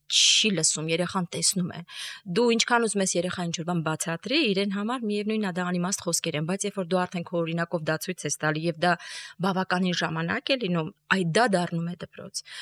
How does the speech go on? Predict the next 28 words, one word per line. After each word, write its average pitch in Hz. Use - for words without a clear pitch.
Ես 220
այդ 208
դպրոցը 170
անցել 170
եմ 190
հոգևոր 175
երաժշտության 170
շնորհիվ 175
Կարո 165
Չալիկյանի 170
Գեղարդավանքում, 165
մեծագույն 165
ուսուցիչներս -
են, -
թե 196
Կարոն, 180
թե 170
Գեղարդավանքը, 180
և 190
հետո 208
արդեն 240
իբրև 202
զարգացած 175
ականջ 214
դա 185
Ռոբերտ 160
Ներմոլքեյան, 180
որը 185